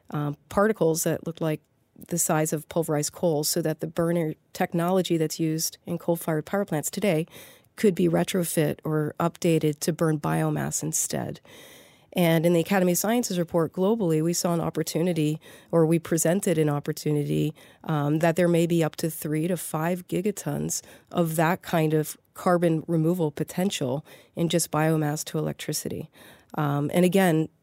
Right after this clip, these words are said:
adding up to ten gigatons, we saw other sectors as well. Afforestation, reforestation, or planting trees is really just one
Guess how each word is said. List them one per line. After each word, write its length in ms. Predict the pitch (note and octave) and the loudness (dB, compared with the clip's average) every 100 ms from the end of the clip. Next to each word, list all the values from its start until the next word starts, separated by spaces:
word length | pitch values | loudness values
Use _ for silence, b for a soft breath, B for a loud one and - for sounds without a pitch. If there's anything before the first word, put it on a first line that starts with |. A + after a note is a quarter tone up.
| - | -2
adding 300 | E3+ E3+ E3 | 2 4 2
up 100 | D#3 | 0
to 100 | - | -4
ten 220 | - D#3+ | 0 0
gigatons, 640 | D3+ E3 E3 - D3 D3+ | 2 0 0 0 -2 0
we 80 | - | -2
saw 280 | D#3 D#3+ D3+ | 0 0 0
other 240 | - D#3 D3+ | -2 -2 -2
sectors 580 | - C#3+ - D#3 D3 D3+ | -2 -6 -6 -6 -4 -6
as 160 | D3 | -2
well. 320 | D#3 D3 C3 b b b - | 0 0 -2 b b b 0
Afforestation, 920 | F#3 F3+ F3 E3 - D#3+ D#3 D#3+ D#3 | 2 4 2 2 2 0 0 0 0
reforestation, 720 | D#3 D#3+ D3+ D3 D3+ D3 D3 | 0 -2 -2 -2 -2 -2 -4
or 40 | D#3 | -6
planting 300 | - D3+ D3+ | -4 -4 -4
trees 380 | - G3 E3 | 0 2 2
is 160 | D#3 - | -2 0
really 160 | F3+ E3 | 0 0
just 200 | D3 D#3+ | -4 -4
one 520 | D#3 D#3+ D3+ F#3 | 0 0 2 0